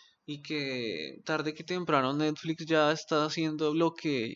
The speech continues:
creería yo acabe con la televisión por cable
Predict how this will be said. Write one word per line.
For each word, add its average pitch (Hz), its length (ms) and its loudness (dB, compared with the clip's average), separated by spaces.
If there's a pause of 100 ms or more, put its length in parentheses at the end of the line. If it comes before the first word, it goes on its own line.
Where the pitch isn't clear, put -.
creería 127 480 4
yo 147 300 6
acabe 147 380 6
con 151 220 2
la 117 480 2
televisión 117 640 -4
por 131 200 -8
cable 143 480 -2